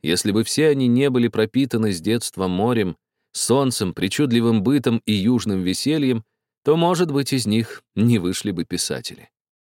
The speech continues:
Особенно интересовал меня Ильф, спокойный, немногословный, со слегка угловатым, но привлекательным лицом. Большие губы делали его похожим на негра. Он был так же высок и тонок, как негры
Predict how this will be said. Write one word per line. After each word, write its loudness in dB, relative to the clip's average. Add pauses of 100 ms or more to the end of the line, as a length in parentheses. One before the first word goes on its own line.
(520)
Особенно 0
интересовал 0
меня -2 (100)
Ильф, -2 (380)
спокойный, 0 (360)
немногословный, 0 (360)
со -2
слегка 0
угловатым, 0
но 0
привлекательным -2
лицом. -4 (580)
Большие 0
губы 2
делали 0
его 2
похожим -2
на -2
негра. -4 (500)
Он 2
был 4
так 0
же -2
высок 0
и 0
тонок, 0 (200)
как -2
негры 0